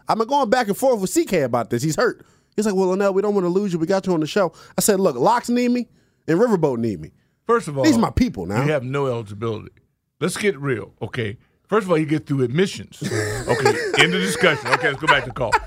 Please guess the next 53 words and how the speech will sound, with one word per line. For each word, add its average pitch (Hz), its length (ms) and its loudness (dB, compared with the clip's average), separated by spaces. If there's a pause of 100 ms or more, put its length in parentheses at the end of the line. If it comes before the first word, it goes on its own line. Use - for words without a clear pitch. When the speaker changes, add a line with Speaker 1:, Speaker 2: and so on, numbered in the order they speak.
(300)
Speaker 2:
End 202 180 4
of 233 120 4
that 240 180 2
discussion. 143 560 -4 (420)
All 135 220 -2
right, 180 180 2
three 185 300 0
oh 220 100 2
one, 196 320 2
two - 140 2 (120)
three 185 220 4
oh, 185 160 0
zero 170 380 0
nine 160 320 2
eighty. 147 320 0 (240)
Yeah. 135 280 0 (260)
See, 170 140 -2
there's 196 220 2
a 151 40 -4
reason 208 340 -2
he's 135 180 -2
in 127 100 -2
radio. 156 320 0 (120)
You 240 580 -4
see 165 140 -2
what 170 60 2
I'm 160 80 -2
saying? 170 300 -2 (220)
So 147 160 -2
we 220 200 -2
know 214 240 2
now. 120 200 -4
But 131 140 0
it 254 80 0
was 294 120 -6
good 262 280 0
while 214 160 0
it 170 80 -2
lasted. 185 320 -4
That 170 140 -4
was 196 100 -6
fun. 170 300 -2 (260)
That 196 80 -2
was 202 100 2
a 196 40 -2
little 196 140 4
fun 170 340 0
minute. 151 260 -4 (720)
That 170 80 -4
was 165 120 -2
a 139 80 -2
fun 147 360 0
minute. 147 240 -2